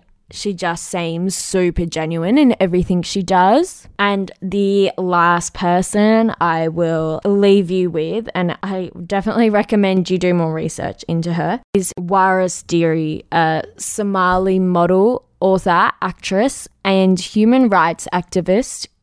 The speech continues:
who fights against female genital mutilation. She has this film and book called The Desert Flower, and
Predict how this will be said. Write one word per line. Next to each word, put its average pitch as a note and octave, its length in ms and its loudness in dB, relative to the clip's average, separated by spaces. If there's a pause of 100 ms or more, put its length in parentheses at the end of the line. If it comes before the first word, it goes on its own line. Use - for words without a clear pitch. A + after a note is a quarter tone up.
(240)
who F#3 380 4
fights - 680 -2
against B3 720 -2 (440)
female G3 680 2 (200)
genital F3 960 0 (140)
mutilation. E3 1400 -2 (400)
She F#3 420 0
has F3+ 440 0 (140)
this F#3 320 -2
film F#3+ 500 0
and F#3+ 300 0
book - 400 -4
called E3+ 640 0
The E3+ 160 -6
Desert D#3 420 -6
Flower, D#3+ 760 -2 (120)
and E3+ 420 -2